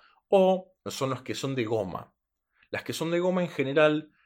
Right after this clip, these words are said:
no reaccionan tanto con los gases porque tienen un punto de temperatura de reacción mucho más elevado de lo que es el plástico común, entonces no afectaría tanto a lo que es el aroma del café.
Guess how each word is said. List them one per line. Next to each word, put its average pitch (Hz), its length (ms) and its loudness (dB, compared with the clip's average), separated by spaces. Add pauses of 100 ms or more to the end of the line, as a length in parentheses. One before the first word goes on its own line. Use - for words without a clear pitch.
(120)
no 143 300 0
reaccionan 117 1040 0
tanto 113 340 -2
con 104 140 -6
los 117 160 -8
gases 147 360 -2
porque 98 260 -10
tienen 107 320 -6
un 104 180 -10
punto 107 300 -6
de 98 80 -2
temperatura 98 720 -4
de 101 140 0
reacción 101 420 -4
mucho 143 320 -8
más 117 160 -8
elevado 120 340 2
de 107 60 0
lo 95 100 -4
que - 80 -10
es - 120 -8
el 95 120 -8
plástico - 400 -8
común, 143 500 -4 (360)
entonces 151 520 -4
no 135 280 -2
afectaría 117 680 0
tanto 143 320 0
a 117 40 6
lo 98 100 -2
que 107 100 -4
es - 180 -10
el 107 160 -2
aroma 110 360 0
del 101 180 -4
café. 113 540 -4